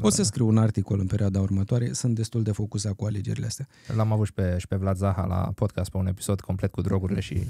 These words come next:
Speaker 2: și cu Vlad am, uh, mai
Speaker 1: Atenție,
Speaker 2: dezbătut tema
Speaker 1: nu
Speaker 2: asta.
Speaker 1: poți să spui că Dumnezeu te vindecă. Nu. Singura vindecare ești tu,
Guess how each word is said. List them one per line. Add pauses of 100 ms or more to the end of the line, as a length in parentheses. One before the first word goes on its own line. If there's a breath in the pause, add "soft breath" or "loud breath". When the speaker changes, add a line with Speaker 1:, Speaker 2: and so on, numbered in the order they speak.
(100)
Speaker 2:
și
cu
Vlad
am,
uh,
mai
Speaker 1:
Atenție,
Speaker 2:
dezbătut
tema
Speaker 1:
nu
Speaker 2:
asta.
Speaker 1:
poți
să
spui
că
Dumnezeu
te
vindecă.
Nu. (220)
Singura
vindecare
ești
tu,